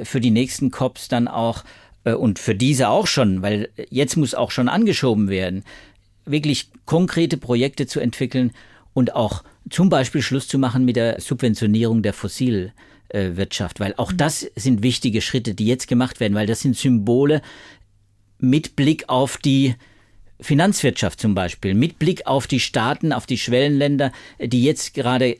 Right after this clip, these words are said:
Speaker 1: sehr steil ansteigende Emissionen haben, die zubauen wollen. Wir haben, wir leben in einer Zeit, in der so viel Pipelines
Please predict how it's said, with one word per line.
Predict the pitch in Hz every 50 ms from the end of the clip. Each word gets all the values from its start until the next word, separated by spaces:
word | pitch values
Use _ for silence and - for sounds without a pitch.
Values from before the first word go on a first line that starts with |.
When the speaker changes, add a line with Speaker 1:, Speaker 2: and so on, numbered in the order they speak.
| -
Speaker 1:
sehr | - 127 110 - 139 135 127
steil | - - - 135 151 170 170
ansteigende | - 127 117 - - 127 110 107 98 101 -
Emissionen | 120 113 107 98 - - 113 104 98 92 92 95
haben, | 92 92 90 87
die | - 117 110
zubauen | - - - 214 202 - 135 107 101 98 92 85
wollen. | 101 95 95
Wir | 104 107
haben, | 131 156 156 -
wir | 127 120
leben | 117 135 160 170
in | 160 143 139
einer | 139 131 127 120
Zeit, | - - 135 143 139
in | - 131
der | 131 123 120
so | - 135
viel | 117 - - - 175 196 202 202 180 - - - - - _ -
Pipelines | - 143 156 175 - 151 143 147 156 147 123 -